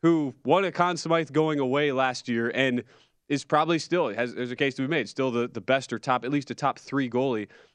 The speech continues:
uh, in the N H L. And so that's the bigger worry if I'm, if I'm New York right now. And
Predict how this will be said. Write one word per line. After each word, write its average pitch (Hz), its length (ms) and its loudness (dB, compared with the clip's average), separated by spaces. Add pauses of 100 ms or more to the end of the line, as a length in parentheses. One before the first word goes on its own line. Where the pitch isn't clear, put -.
uh, - 60 -8
in 143 140 2
the 131 120 0
N 123 100 -2
H 113 200 -2
L. 156 180 4
And 117 100 -6
so 147 80 -2
that's 180 180 2
the 147 100 -2
bigger 127 240 0
worry 110 280 0
if 98 100 -8
I'm, 104 240 -2
if 90 100 -6
I'm 117 120 -2
New 98 80 -6
York 120 260 -2
right 87 160 -4
now. 82 240 -6 (540)
And 117 440 0